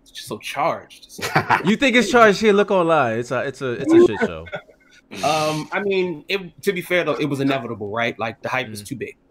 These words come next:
Speaker 2: Yeah.
Speaker 1: This game was never going to meet expectations, no matter
Speaker 2: That's a good
Speaker 1: what
Speaker 2: point.
Speaker 1: happened. Um, it, it's impos-, it's, it's just impossible. Um, that being said, uh, it, it seems as though, and I think,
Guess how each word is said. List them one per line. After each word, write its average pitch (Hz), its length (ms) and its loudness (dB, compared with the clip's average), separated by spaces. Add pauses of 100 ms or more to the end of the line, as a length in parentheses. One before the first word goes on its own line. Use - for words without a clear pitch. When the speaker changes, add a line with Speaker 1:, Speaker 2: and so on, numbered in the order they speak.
(200)
Speaker 2:
Yeah. 92 240 -12
Speaker 1:
This 127 200 -4
game 127 420 -6
was 120 120 -10
never 135 600 -2
going 113 300 -6
to 120 120 -8
meet 113 220 -4
expectations, 104 1000 -10 (280)
no 120 180 -2
matter 113 280 -2
Speaker 2:
That's 104 140 -10
a - 20 -12
good 110 100 -4
Speaker 1:
what 123 140 0
Speaker 2:
point. 92 80 -6
Speaker 1:
happened. - 320 -12 (640)
Um, 113 460 -4
it, 117 240 -8
it's 123 160 -12
impos-, 165 320 -4
it's, 120 320 -10
it's - 260 -16
just 117 360 -8
impossible. - 680 -10 (420)
Um, 120 540 0
that 170 240 -2
being 151 240 4
said, 123 640 -2
uh, 117 400 0 (880)
it, 151 100 2 (240)
it 151 160 -4
seems 202 400 0
as 156 160 0
though, 123 380 0
and 131 260 -4
I 180 220 -2
think, 135 380 -6